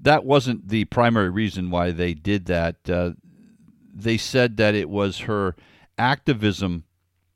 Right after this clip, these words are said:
away from the tennis court as well as her success on it, uh, that led them to, uh, uh, to do this. Uh, she was very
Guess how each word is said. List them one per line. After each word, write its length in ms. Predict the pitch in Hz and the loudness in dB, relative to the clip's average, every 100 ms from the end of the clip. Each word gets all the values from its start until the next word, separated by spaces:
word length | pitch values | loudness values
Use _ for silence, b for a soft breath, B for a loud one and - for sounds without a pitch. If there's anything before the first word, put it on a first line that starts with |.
| - | -4
away 440 | 101 95 113 123 | -2 2 4 4
from 240 | 123 113 104 | 2 -2 -4
the 80 | 92 | -4
tennis 340 | 117 110 98 | -4 -4 -6
court 300 | - 98 90 | -4 -2 0
as 160 | 85 87 | -4 -4
well 240 | 95 95 | -2 -2
as 100 | 90 | -4
her 100 | 95 | -8
success 460 | - 90 - 90 - | -10 -12 -6 -6 -6
on 200 | 92 92 | -4 -2
it, 220 | 87 - b b b b | -4 -10 b b b b
uh, 340 | 85 85 82 80 | -4 -2 -2 -2
that 180 | 87 71 | -6 -4
led 280 | 92 90 | -4 -4
them 320 | 78 87 87 82 | -2 -2 -4 -6
to, 500 | - 90 87 85 82 | -10 -8 -6 -4 -2
uh, 240 | 80 76 - _ _ _ _ _ - | -2 -4 -10 _ _ _ _ _ -12
uh, 800 | 80 69 - - - - - - _ - 82 - | -10 -10 -14 -18 -20 -20 -20 -20 _ -14 -14 -12
to 140 | - | -16
do 180 | 85 101 | -2 0
this. 340 | 85 82 - - b b b | 0 -4 -6 -16 b b b
Uh, 180 | - 90 | -6 -6
she 220 | 78 135 | -4 -4
was 200 | 139 110 | -2 -2
very 540 | 87 110 135 143 147 | 0 2 4 2 -2